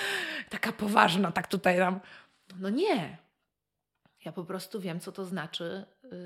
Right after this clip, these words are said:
być zbyt pobłażliwym. Doświadczyłam tego.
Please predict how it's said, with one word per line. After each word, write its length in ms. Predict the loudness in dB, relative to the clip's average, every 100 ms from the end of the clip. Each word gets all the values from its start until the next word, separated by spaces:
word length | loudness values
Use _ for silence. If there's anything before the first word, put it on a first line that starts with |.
| -12 -12 -12 -14 -12 -12 -12
być 240 | -6 -6 -4
zbyt 180 | -6 -4
pobłażliwym. 800 | -4 -2 0 2 2 2 -8 -14 -10
Doświadczyłam 680 | -6 -6 -6 -6 -2 -2 -2
tego. 380 | -6 -10 -10 -12